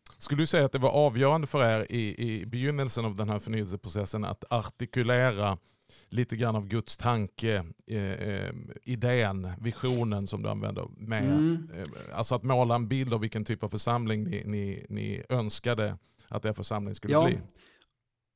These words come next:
Speaker 2: Nej, men det var viktigt, och det var en, eh, det absolut första vi gjorde var just det, vi jobbade med en, en, en förnyad, en förnyad vision. Och det handlar ju på något sätt bara om att,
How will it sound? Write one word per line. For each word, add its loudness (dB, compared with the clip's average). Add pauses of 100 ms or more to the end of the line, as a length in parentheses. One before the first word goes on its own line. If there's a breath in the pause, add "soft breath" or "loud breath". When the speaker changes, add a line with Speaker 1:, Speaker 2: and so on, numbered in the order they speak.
Speaker 2:
Nej, 4
men 2
det 4
var 6
viktigt, -2
och -2
det 2
var 4
en, 4
eh, -4 (540)
det 2
absolut 4
första 2
vi 2
gjorde 2
var 6
just 2
det, 2
vi 0
jobbade 2
med 2
en, -4
en, -14
en -12
förnyad, 0 (160)
en -2
förnyad 4
vision. 0
Och -2
det 4
handlar 8
ju 8
på 0
något 4
sätt 0
bara 8
om 6
att, -2